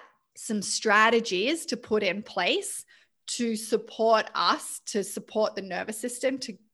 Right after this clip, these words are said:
to give us more energy. And one of them is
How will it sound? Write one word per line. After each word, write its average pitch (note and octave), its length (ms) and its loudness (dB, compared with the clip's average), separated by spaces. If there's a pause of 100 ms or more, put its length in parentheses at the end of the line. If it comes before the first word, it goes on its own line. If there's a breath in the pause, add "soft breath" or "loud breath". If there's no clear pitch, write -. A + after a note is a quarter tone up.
(140)
to G#3+ 100 -10
give G#3+ 240 -2
us G3+ 240 -2
more G3+ 220 -4
energy. A3 640 -2 (100)
And G3+ 420 0
one A3+ 340 2
of A3 120 -4
them G#3+ 280 -2
is F#3+ 580 -6